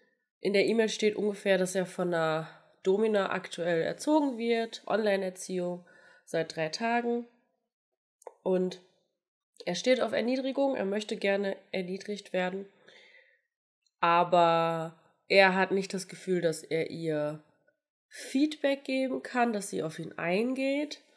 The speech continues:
Und ja, er hat sie deswegen jetzt zur Rede gestellt, hat sie angerufen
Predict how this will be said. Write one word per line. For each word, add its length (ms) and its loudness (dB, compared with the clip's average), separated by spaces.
Und 640 0
ja, 380 0
er 160 0
hat 160 0
sie 380 -2
deswegen 420 0
jetzt 260 -2
zur 200 -4
Rede 400 -2
gestellt, 680 -2
hat 100 -14
sie 160 -8
angerufen 800 -2